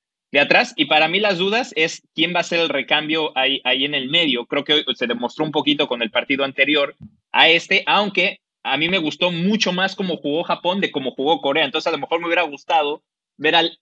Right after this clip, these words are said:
otro, a los otros tres de en medio en este partido y ver cómo funcionaban.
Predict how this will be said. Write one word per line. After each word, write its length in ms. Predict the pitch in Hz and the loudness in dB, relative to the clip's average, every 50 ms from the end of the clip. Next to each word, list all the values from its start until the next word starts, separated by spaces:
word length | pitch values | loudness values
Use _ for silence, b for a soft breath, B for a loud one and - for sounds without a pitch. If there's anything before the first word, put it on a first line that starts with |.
| _ _ _ _ _ - | _ _ _ _ _ -4
otro, 360 | 170 185 220 220 214 208 202 165 - - | -2 0 0 2 0 0 -2 -2 -2 -2
a 100 | 156 151 | -2 0
los 240 | 151 156 - - 202 | 0 0 -2 -2 -2
otros 340 | 214 208 226 214 202 202 | 0 0 0 0 0 0
tres 220 | - 202 208 202 190 | 0 0 0 2 0
de 60 | 202 | 0
en 100 | 196 202 | 0 0
medio 400 | 208 202 185 170 180 190 208 - _ - | 0 0 0 0 -2 -4 -4 -8 _ 0
en 240 | 147 151 147 160 | 0 0 2 2
este 320 | 180 196 196 - - 208 180 | 0 0 0 0 -2 -4 -2
partido 460 | - 165 160 - - 180 175 180 196 | 0 -2 -2 -2 -2 -2 -2 0 0
y 40 | 165 | 0
ver 160 | 151 151 147 | 0 0 -2
cómo 220 | 147 151 139 135 | -2 -4 -6 -6
funcionaban. 560 | 120 - - - - 113 135 143 131 113 107 | -6 -6 -6 -6 -6 -6 -6 -4 -4 -4 -6